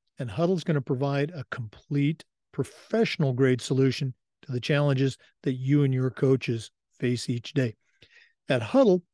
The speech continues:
we believe in sports, and teams believe in Hudl. Go to huddle dot com and join the six million users and turn your school into a Hudl school.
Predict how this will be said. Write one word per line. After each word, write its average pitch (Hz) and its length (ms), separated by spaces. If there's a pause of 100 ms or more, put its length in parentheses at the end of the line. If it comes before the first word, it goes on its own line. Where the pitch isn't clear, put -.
we 151 160
believe 143 280
in 147 80
sports, 135 600 (120)
and 135 160
teams 131 380
believe 123 400
in 120 80
Hudl. 120 300 (500)
Go 143 100
to 120 80
huddle 175 280
dot 175 220
com 131 300
and 117 80
join 120 220
the 113 80
six - 480
million 156 480
users 143 460 (500)
and 139 140
turn 269 280
your 180 200
school 151 420 (260)
into 143 480
a 139 300 (240)
Hudl 123 300 (180)
school. - 480